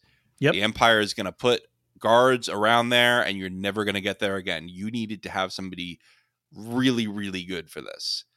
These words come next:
Speaker 1: Mm-hmm.
Speaker 2: And you can have both people be necessary, right? It can be a conjunctive solution,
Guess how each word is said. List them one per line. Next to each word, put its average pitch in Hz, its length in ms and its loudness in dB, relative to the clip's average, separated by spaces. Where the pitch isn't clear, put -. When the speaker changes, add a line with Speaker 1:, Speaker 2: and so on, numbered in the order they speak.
Speaker 1:
Mm-hmm. 131 280 2
Speaker 2:
And 127 180 -2
you 190 80 -10
can 175 160 -10
have 147 380 2
both 120 340 0
people 117 300 -4
be 95 120 -8
necessary, 92 520 -6
right? 90 200 -2
It 90 140 -6
can 113 140 -8
be 107 200 -4
a 92 60 -6
conjunctive 104 720 -4
solution, 82 640 -10